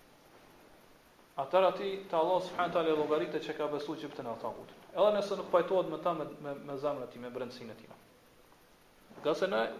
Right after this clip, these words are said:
këto e kuptojnë prej shkakut të parësyes që Allah subhanahu wa taala ka zbrit ajetin. Pra hebrejt kanë shku te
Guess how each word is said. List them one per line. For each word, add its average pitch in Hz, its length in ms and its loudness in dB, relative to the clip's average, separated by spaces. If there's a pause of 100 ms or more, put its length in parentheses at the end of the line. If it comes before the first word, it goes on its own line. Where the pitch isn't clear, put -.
këto 208 180 4
e 202 100 2
kuptojnë 196 440 2
prej 196 160 2 (460)
shkakut 190 340 8
të 170 160 4
parësyes 165 480 2
që 175 100 2
Allah 175 220 4
subhanahu 170 240 -2
wa - 60 2
taala 156 180 0
ka 160 140 0
zbrit 156 260 -4
ajetin. 139 320 -6 (1160)
Pra 139 120 4
hebrejt 208 380 6
kanë 185 140 2
shku - 200 -4
te 170 80 4